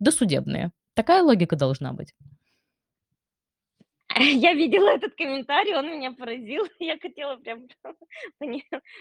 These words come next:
Speaker 2: по нему прокомментировать. «С ними ничего не делать». Вот печальная весть —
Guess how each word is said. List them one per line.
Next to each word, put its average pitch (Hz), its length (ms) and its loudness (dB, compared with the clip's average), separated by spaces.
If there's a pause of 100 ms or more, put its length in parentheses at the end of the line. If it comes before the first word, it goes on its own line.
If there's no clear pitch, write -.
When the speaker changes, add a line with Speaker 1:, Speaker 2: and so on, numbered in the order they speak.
(160)
Speaker 2:
по 190 60 -12
нему 240 280 -8
прокомментировать. 254 720 -6 (280)
«С - 140 -16
ними 415 240 0
ничего 330 440 -2
не 302 200 -4
делать». 151 480 -8 (600)
Вот 214 220 -4
печальная 277 640 0
весть — - 260 -4